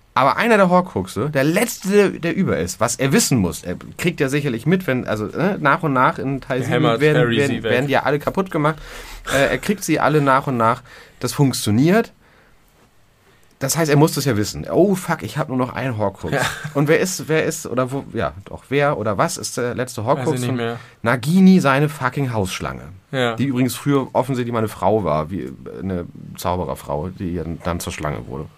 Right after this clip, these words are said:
Speaker 1: Egal. Aber Nagini, diese Schlange, ist seine letzte Hoffnung, weiterhin unsterblich zu sein.
Speaker 2: Ja.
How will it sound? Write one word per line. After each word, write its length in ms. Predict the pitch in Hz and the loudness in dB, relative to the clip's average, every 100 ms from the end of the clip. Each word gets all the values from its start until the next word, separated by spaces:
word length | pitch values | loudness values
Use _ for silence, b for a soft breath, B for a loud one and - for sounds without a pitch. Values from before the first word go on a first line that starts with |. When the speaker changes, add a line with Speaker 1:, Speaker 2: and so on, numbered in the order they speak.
| _ - | _ -8
Speaker 1:
Egal. 380 | 101 87 62 - B B B B B | -4 -2 -4 -8 B B B B B
Aber 280 | - 156 175 | 0 2 4
Nagini, 580 | 170 147 147 175 190 180 | 4 2 2 4 4 4
diese 260 | 151 156 | -2 -2
Schlange, 420 | 156 151 135 151 151 | -2 2 2 4 2
ist 380 | 127 151 - | 2 -2 -6
seine 280 | - 135 143 | 0 2 2
letzte 600 | 135 175 - 156 160 135 | 0 0 0 2 2 4
Hoffnung, 560 | 139 143 - 143 143 - | 2 2 2 2 2 -2
weiterhin 420 | - 113 147 139 139 | 0 2 2 0 0
unsterblich 460 | 120 - 107 95 | 0 0 0 -2
zu 100 | - | 0
sein. 60 | 147 | 2
Speaker 2:
Ja. 180 | 139 120 | 4 2